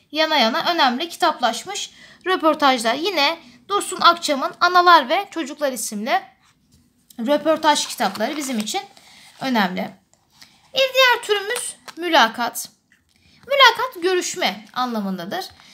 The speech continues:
Bir konuyla ilgili önceden hazırlanmış belli başlı sorularla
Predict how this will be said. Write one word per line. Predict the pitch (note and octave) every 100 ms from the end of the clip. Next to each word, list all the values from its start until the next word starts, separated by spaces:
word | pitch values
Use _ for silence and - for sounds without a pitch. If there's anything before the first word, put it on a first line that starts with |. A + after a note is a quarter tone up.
| - _ -
Bir | C5 C5
konuyla | A4 A4+ A4+ F#4
ilgili | D#4 A3 G3+ A3 - _ _ _ _ _ _ - B4
önceden | A4 D#4 F4
hazırlanmış | - F4 E4+ D#4+ D4 B3 A3+ -
belli | E4+ E4+
başlı | C4+ A3 A3+
sorularla | - E4+ D4+ C#4 A#3 F4